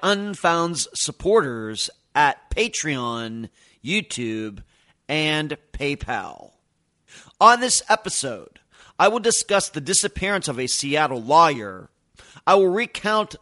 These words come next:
the reappearance of a New York City doctor. I will analyze the possible connection between the Gilgo killer and Jesse Foster.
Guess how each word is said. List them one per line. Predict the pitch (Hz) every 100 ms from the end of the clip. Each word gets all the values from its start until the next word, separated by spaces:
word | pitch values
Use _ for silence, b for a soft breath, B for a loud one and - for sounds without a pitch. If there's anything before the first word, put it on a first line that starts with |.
| -
the | 147
reappearance | 147 180 277 208 - 151 139 139 135 -
of | 135 135
a | 139
New | 135
York | 185 180 -
City | - 147 127
doctor. | 98 165 175 - 117 98 95 - _ _ _ _ B B B
I | 180 185
will | 175 -
analyze | 202 233 233 196 185 180 -
the | 151
possible | - 180 190 156 165
connection | - 139 165 170 156 127
between | 131 - 151 143
the | 127
Gilgo | - 202 240 165 139 -
killer | - 127 120 117 113 _ b b -
and | 160 156 143 135 -
Jesse | - 160 -
Foster. | 120 165 175 160 - 117 104 104